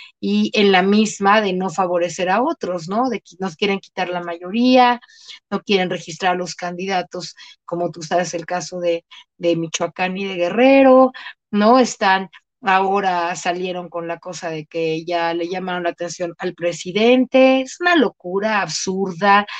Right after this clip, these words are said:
ponen reglas así, las reglas que se le ocurre en ese momento, ¿no? Cuando ya empezó el juego, ya,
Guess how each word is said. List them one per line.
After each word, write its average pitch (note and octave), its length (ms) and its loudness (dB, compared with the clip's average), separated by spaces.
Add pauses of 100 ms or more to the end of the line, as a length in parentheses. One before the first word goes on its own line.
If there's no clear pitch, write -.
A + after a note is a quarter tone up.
(300)
ponen A#3 340 4
reglas G#3+ 640 0
así, G3 260 -6
las F#3+ 200 -6
reglas G3+ 300 -6
que - 80 -20
se - 140 -8
le F3 140 -4
ocurre F#3+ 460 -4
en F#3 100 -6
ese F#3+ 240 -8
momento, F3+ 640 -6
¿no? F3 260 -6
Cuando F3+ 240 -2
ya F#3 160 2
empezó G3+ 320 -4
el F#3+ 120 -2
juego, G3 280 0
ya, F#3+ 220 0